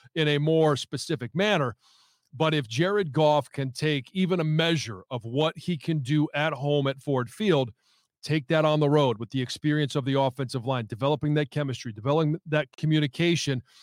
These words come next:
and the, the communication with the receivers, and just simply protect the ball. He doesn't have to be a guy that goes out there and wins the game.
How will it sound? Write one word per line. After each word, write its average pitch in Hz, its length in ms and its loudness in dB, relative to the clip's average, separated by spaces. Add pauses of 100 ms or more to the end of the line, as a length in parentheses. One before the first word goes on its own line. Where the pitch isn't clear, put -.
(240)
and 147 180 0
the, 139 380 0 (340)
the 147 60 -4
communication 175 600 2
with 156 120 2
the 147 80 -2
receivers, 139 640 -2 (560)
and 156 520 2
just 180 420 0
simply 165 380 -2
protect 147 480 -4
the 143 80 -4
ball. 127 240 0
He 135 140 -8
doesn't 190 360 2
have 165 320 0
to 170 80 -2
be 165 180 2
a 160 40 2
guy 156 220 2
that 151 140 -2
goes 147 200 2
out 147 160 2
there 143 160 -2
and 131 220 -2
wins 135 340 2
the 123 120 -4
game. 127 440 2